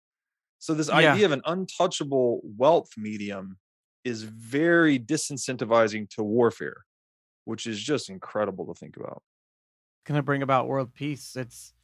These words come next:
Speaker 2: it's such a beautiful thing. And, and, uh, thank you for taking the time to me and time today and going over all these
Speaker 1: Yeah, man.
Speaker 2: subjects. Um, my listeners definitely are gonna wanna hear more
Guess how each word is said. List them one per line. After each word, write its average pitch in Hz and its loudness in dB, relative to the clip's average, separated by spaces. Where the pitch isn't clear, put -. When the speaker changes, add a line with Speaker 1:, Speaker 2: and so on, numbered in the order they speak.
Speaker 2:
it's - -18
such 147 -8
a 147 -2
beautiful 131 -6
thing. 147 -2
And, 127 -6
and, 127 -4
uh, 120 0
thank 165 0
you 185 -2
for 151 -6
taking 151 -4
the 127 -6
time 143 0
to 139 -10
me 131 -2
and 117 -6
time 156 4
today 131 0
and 120 -6
going 143 -2
over 135 0
all 123 4
these 120 -4
Speaker 1:
Yeah, 123 -4
man. - -4
Speaker 2:
subjects. 135 0
Um, 123 0
my 143 6
listeners 151 2
definitely 170 2
are 135 -2
gonna 139 2
wanna 135 0
hear 131 -2
more 127 -4